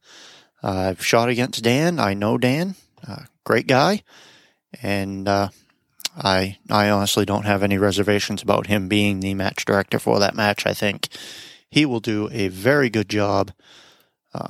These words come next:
along with everybody else that is at the Hampden Club. So I don't see any issues there. Oh, let's see. As far as matches for me, uh, the next two matches that I am signed up for,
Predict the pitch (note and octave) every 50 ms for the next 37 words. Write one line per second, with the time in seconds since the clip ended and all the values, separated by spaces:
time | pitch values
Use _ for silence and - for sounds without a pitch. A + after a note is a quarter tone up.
0 | - - - - - A#2 A2+ A2 G#2+ G#2 - A2 G#2 G2 F#2 G2+ G2 F#2+ F#2 F#2+
1 | F#2 - - G2+ F#2 - - - F#2 F#2+ - - - - A#2 G#2 G2 - - A2
2 | F#2+ F2+ - - G2 F#2+ F#2 E2+ G2 G2 G2+ - - - G2 F#2+ - - - -
3 | - - - _ _ _ _ - - - - - - - - - - A2 - -
4 | - - - - G2+ G2 G2+ G2+ G#2 G#2 G#2 - - - - - - _ - A2
5 | - - G2+ B2+ F3 A3 - _ _ _ - - - - _ _ _ _ _ _
6 | _ _ _ _ _ _ _ _ _ _ _ _ _ _ _ _ _ - E3+ F3
7 | F3+ E3+ E3 D#3 D3+ C#3+ C3+ B2+ B2 A#2 A#2 B2+ - - - - - C3+ C3 A#2+
8 | A#2 G#2+ G2+ G2+ G#2 - - F3 F#3 D#3 A#2+ C3+ D3 E3 - - E3 D3 - -
9 | - - C#3 C3 B2 B2 A2+ - - A#2+ G#2+ A2 A#2+ D3 E3 F3 F#3+ A3+ A3 -
10 | - _ _ _ - - A2+ G#2 G#2+ G#2+ G#2+ G#2+ G#2 G2+ G#2 G#2 G#2+ G#2+ G#2+ A#2+
11 | B2+ - - - - - - - F#3 G3 G3+ G3 F#3+ G3 G3+ - - B2 B2 C3
12 | C3+ - - C#3+ C#3 B2+ B2+ B2 A#2 A2 A2 G#2+ G#2+ G#2 - - A#2 A#2+ A#2+ A2+
13 | B2 - - - - B2+ B2+ C#3 D#3